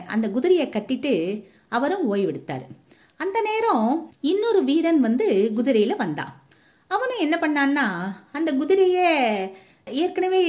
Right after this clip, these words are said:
கட்டியிருந்த குதிரைக்கு பக்கத்திலேயே கட்டுறதுக்கு போனான். அப்போ நம்ம வியாபாரி சொல்றாரு, "தம்பி, என்னுடைய குதிரை கொஞ்சம் முரட்டுத்தனமானது, உன் குதிரையை எட்டி ஏதாவது உதைச்சிடும், அதனால கொஞ்சம் தள்ளி கட்டுப்பா" அப்படிங்கிறார்.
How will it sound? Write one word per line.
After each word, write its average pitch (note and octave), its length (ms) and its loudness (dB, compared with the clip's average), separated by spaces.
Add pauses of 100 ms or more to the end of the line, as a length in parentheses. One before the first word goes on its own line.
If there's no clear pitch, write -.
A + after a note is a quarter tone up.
கட்டியிருந்த C#4 500 0
குதிரைக்கு C4+ 400 -2
பக்கத்திலேயே D#4 640 0 (800)
கட்டுறதுக்கு D4+ 500 -4
போனான். E3+ 320 -4 (560)
அப்போ F4 220 -2 (120)
நம்ம C4 200 6
வியாபாரி C4 540 2
சொல்றாரு, E3+ 440 -2 (600)
"தம்பி, G#3+ 300 2 (140)
என்னுடைய G#3+ 600 0
குதிரை B3+ 300 2
கொஞ்சம் A3 280 0
முரட்டுத்தனமானது, C#4+ 840 0 (680)
உன் A#3 140 -4
குதிரையை C4 400 0
எட்டி A#3 260 -2
ஏதாவது A#3+ 360 2
உதைச்சிடும், B3 520 0 (240)
அதனால B3 400 0
கொஞ்சம் C#4+ 340 0
தள்ளி G4 260 4
கட்டுப்பா" A3 500 -2
அப்படிங்கிறார். D#3+ 580 -4